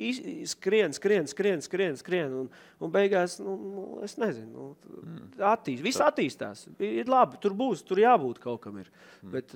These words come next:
Speaker 1: bet,
Speaker 2: Bet tu redzi, ka tas, ka attīstās, tas ir šis, nu, ārzemju treneru ienākšana nopelns?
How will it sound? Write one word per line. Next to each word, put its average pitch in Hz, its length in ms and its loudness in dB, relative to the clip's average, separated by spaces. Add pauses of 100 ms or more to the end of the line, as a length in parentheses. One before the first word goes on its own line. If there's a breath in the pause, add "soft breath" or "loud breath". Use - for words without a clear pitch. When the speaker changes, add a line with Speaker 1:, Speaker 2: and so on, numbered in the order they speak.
(140)
Speaker 1:
bet, 135 140 -8
Speaker 2:
Bet 101 120 -4
tu - 60 -4
redzi, 117 240 4
ka - 60 -20 (380)
tas, 110 180 2
ka - 180 -6 (100)
attīstās, 98 640 0
tas - 280 -12
ir 123 100 -8
šis, - 460 -12
nu, 113 180 -12
ārzemju 151 600 -8 (120)
treneru 104 540 -8
ienākšana 95 500 -12
nopelns? 92 540 -12